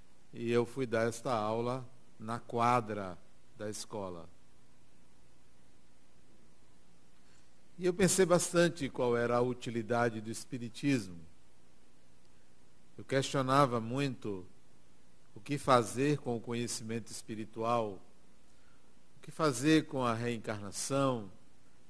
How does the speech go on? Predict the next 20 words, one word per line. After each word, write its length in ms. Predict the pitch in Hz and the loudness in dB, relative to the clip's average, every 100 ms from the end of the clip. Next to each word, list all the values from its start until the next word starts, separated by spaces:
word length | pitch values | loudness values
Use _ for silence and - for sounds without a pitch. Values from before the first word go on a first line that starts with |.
| - - - | -14 -14 -12
com 100 | 123 | -2
a 60 | 120 | 0
mediunidade, 1200 | 123 123 117 107 95 113 131 131 117 95 95 90 - - - - - - - - - - - - - - - | 2 0 -2 -6 -4 4 8 8 6 -2 -10 -10 -12 -14 -14 -14 -14 -14 -12 -12 -12 -12 -14 -14 -14 -14 -14
com 140 | - 127 | -2 4
a 80 | 139 | 4
imortalidade 1200 | 139 123 - 135 123 110 120 131 120 107 107 95 - | 4 0 2 2 2 4 8 8 6 0 -6 -6 -10
do 100 | 101 | -10
espírito, 920 | 104 - - - 143 147 120 - 92 82 - - - - | -4 -2 -2 -2 2 2 2 -4 -10 -12 -14 -14 -14 -10
com 160 | 120 127 | -4 -4
a 80 | |
crença 840 | 120 131 139 160 151 - 127 107 90 - - - - - - | -2 -2 2 4 4 2 2 0 -2 -10 -12 -12 -12 -12 -12
na 220 | 113 117 143 | -6 0 2
existência 720 | 120 113 - 135 135 135 120 | 2 0 0 2 2 0 -2
dos 200 | 110 104 | -4 -6
espíritos. 920 | 104 - 143 151 135 98 98 87 - - - - - - - - - - - - - - - - - - - - | -6 -6 4 6 6 2 -6 -12 -12 -12 -14 -14 -14 -12 -12 -12 -14 -14 -14 -14 -14 -14 -12 -12 -12 -14 -14 -8
E 120 | 143 180 | 0 0
aquela 320 | 175 196 190 | 2 2 4
pergunta 580 | 196 156 135 175 156 123 | 6 4 4 0 0 2
daquele 400 | 123 - 120 123 | 2 2 0 2
aluno 580 | 120 127 143 120 95 | 2 2 0 0 -4